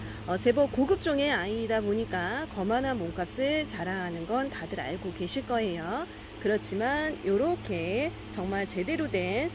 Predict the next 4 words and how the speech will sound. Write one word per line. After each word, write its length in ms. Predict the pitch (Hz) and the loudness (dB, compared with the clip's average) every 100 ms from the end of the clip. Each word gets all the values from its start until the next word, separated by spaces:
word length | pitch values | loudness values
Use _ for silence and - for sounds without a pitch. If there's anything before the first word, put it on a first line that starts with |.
| - - | -6 -4
로젯을 420 | 180 196 190 247 | -2 0 0 0
형성하고 540 | 294 339 359 330 196 175 | 0 0 2 0 0 -2
있는 280 | 196 285 311 | 0 0 -2
간츠도 760 | - 180 - 240 170 196 311 | -2 -2 -2 0 2 4 2